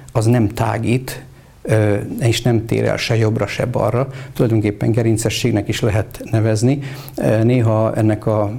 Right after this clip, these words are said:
nyakas kálvinista jelzőnek pejoratív jelentése is van, de én mindenképpen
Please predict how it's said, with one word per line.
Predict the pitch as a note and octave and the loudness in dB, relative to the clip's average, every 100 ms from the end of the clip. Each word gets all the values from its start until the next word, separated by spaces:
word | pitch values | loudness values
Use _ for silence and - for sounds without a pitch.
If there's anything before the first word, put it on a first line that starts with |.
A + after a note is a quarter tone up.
| C#3 A#2+ A2+ | -4 -2 2
nyakas | A2+ A2+ G#2+ - | 2 0 -6 -4
kálvinista | - A2 G#2+ G#2+ - - G2+ | 0 2 2 0 0 -2 -2
jelzőnek | A#2+ A2 G#2+ G#2 G2+ | 0 0 2 0 0
pejoratív | - G#2+ G#2 F#2 - G#2+ | 0 0 2 0 0 0
jelentése | G#2+ G#2 G2 F#2+ G2+ - A2 | 2 0 -2 -2 -2 0 -2
is | G#2+ | -2
van, | - A#2 C3 - - - - - G3+ G#2+ G#2 | -2 0 0 -4 -12 -14 -16 -6 0 2 2
de | G#2 G#2 G#2 | 0 0 0
én | A2 G#2 | 2 4
mindenképpen | A2 A2+ G2 A2+ G#2 A2 G#2 | 4 2 0 -2 0 0 0